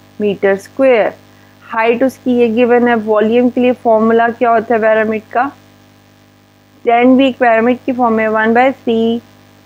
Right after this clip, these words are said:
बेस एरिया multiply by height। So, वन बाई थ्री बेस एरिया फ़ोर है और हाइट इतनी है, आंसर आ गया फ़ोर मीटर क्यूब। वॉल्यूम है, तो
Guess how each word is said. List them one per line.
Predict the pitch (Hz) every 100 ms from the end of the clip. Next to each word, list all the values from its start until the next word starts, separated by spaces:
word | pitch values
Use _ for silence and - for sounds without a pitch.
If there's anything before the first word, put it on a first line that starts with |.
| _ -
बेस | 220 233 254 269
एरिया | 254 233 240 226 233 240 - - - _ _
multiply | 226 214 220 220 226 214
by | 220
height। | 220 196 180 - - - - - _ _ _ _ _ _ _ -
So, |
वन | 220 220 220
बाई | 233 269
थ्री | 269 262 240
बेस | 226 233 233 226
एरिया | 240 226 240 262
फ़ोर | - - - 208 208 240
है | 269
और | 254
हाइट | 233 220 196 196
इतनी | 190 208 185
है, | - - - _ _ _ _ _ -
आंसर | 220 214 220 233
आ | 220
गया | 196 226
फ़ोर | 226 - - 220 220
मीटर | 226 196 170 190
क्यूब। | 185 196 175
वॉल्यूम | 180 208 233 262 277
है, | 285 277 247 -
तो | 247 277 -